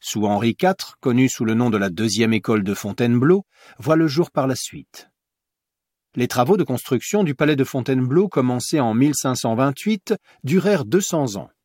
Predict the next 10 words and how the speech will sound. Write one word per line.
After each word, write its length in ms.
Axée 340
sur 180
la 120
décoration 680
intérieure 760
dans 140
une 200
combinaison 540
de 80
sculptures, 680